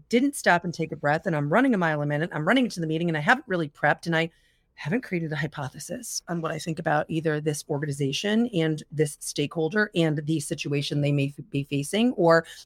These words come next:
what their competitors are doing. This is the simplest, this is sales one oh one, but people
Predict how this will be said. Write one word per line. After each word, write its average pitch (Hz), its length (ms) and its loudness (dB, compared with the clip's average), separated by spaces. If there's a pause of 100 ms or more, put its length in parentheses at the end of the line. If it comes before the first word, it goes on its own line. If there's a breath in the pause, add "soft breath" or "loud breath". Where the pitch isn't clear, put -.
(120)
what 170 280 2
their 165 160 4
competitors 147 540 0
are 147 80 0
doing. 165 680 4 (600 soft breath)
This 254 120 -2
is 320 100 -6
the 302 80 -2
simplest, 220 520 0
this 254 120 -10
is 269 100 -8
sales 202 280 0
one 185 120 0
oh 156 100 -2
one, 170 440 -2
but 196 140 -4
people 214 460 -2